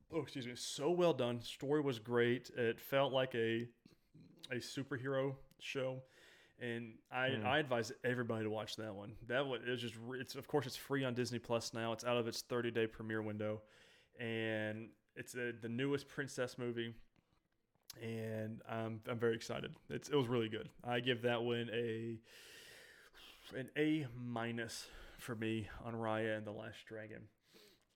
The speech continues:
Speaker 1: But Chris, that's not all I watched movie-wise. Of course, Friends, The Reunion, surprise dropped on H B O Max, and I watched the whole two-hour reunion episode, and I absolutely, I'm a huge Friends fan and have always loved it.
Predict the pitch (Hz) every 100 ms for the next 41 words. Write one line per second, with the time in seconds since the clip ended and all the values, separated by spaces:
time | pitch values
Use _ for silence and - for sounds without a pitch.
0 | 127 131 180 175 - 185 - 226 226 147
1 | 175 196 185 156 156 196 - 139 170 202
2 | 120 107 110 117 - 165 160 - - 156
3 | 180 165 139 135 127 120 160 165 123 104
4 | - - - - - - 139 139 139 123
5 | 123 135 123 117 127 - 127 117 110 117
6 | 117 - - - 117 131 156 160 - 127
7 | 147 139 143 131 131 127 117 117 120 131
8 | 123 117 110 113 113 117 113 - - -
9 | - - - 120 113 110 113 113 110 -
10 | _ 123 127 131 131 - - 117 117 -
11 | 113 110 127 113 190 - 139 117 - 117
12 | 117 117 - - - - 117 113 117 113
13 | 117 113 127 135 131 117 123 123 120 120